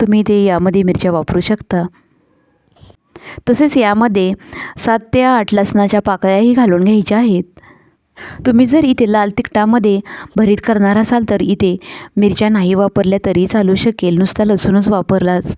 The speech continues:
तरी चालेल. तरी ते या भा-, वांग्यामध्ये मिरच्या व,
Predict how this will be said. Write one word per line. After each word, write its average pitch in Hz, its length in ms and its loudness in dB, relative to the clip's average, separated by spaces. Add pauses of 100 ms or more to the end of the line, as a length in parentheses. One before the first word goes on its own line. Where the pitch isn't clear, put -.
(100)
तरी 220 180 0
चालेल. 185 400 -2 (1800)
तरी 254 260 4
ते 226 160 4
या 214 140 4
भा-, 202 220 0
वांग्यामध्ये 190 720 2 (580)
मिरच्या 214 440 2
व, 220 260 0